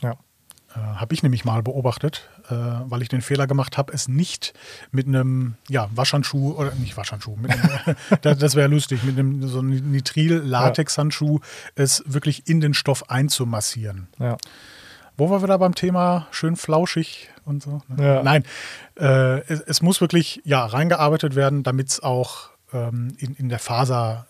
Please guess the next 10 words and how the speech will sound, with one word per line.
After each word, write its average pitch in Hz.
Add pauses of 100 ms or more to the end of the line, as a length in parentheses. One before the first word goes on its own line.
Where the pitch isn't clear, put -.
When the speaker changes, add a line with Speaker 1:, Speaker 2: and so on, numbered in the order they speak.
Speaker 2:
dann 113
letztendlich 117
aushärten 135
und 117
wirken 131
kann. 98 (140)
Speaker 1:
Ja. 113 (1800)
Speaker 2:
Hast -
du 156
'nen, 131